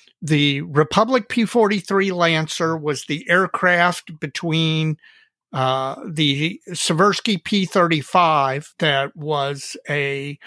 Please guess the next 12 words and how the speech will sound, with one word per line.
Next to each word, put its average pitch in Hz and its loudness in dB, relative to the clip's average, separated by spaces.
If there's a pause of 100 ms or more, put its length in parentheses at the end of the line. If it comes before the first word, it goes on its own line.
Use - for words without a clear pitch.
(360)
uh, 139 -2 (120)
pre-World 175 2
War 160 2
Two 170 0
radial 151 2
engine 143 -2
fighter. 147 0
There 139 -4
were 135 -6
some 156 2
of 147 0
them 147 0